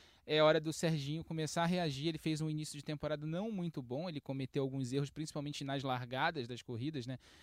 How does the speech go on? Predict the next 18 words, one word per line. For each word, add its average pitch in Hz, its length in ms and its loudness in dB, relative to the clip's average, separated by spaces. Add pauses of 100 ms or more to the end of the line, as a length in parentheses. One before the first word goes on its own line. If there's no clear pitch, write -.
(140)
Ele 117 120 -12
demorou 139 480 2
a 165 40 4
largar, 139 300 0
agora 147 220 4
em 151 40 4
Mônaco 143 400 4
ele 131 100 0
já 135 120 -4
conseguiu 143 540 -4
recu-, 160 200 -2
se - 160 -2
recuperar 151 400 0
um 143 80 -2
pouco, 160 360 0 (440)
mas 135 280 0
ele 147 100 -2
precisa 151 640 2